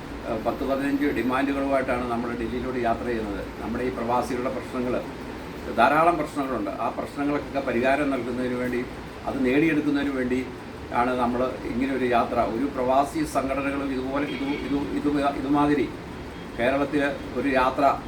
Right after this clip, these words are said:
ഒരു സമരം, ഏ, ഡൽഹിയിൽ പാർലമെൻറ്റിന് മുന്നിൽ ധർണ നടത്തി,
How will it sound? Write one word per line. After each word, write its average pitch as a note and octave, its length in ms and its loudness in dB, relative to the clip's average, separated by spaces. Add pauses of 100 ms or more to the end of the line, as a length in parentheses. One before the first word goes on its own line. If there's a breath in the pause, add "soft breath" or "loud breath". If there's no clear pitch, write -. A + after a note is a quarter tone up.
(300)
ഒരു C#3 100 0 (100)
സമരം, C#3 300 4 (580)
ഏ, B2+ 40 -4 (200)
ഡൽഹിയിൽ C3+ 420 0
പാർലമെൻറ്റിന് C#3 460 2
മുന്നിൽ B2+ 360 0
ധർണ B2 240 0
നടത്തി, A#2+ 240 -4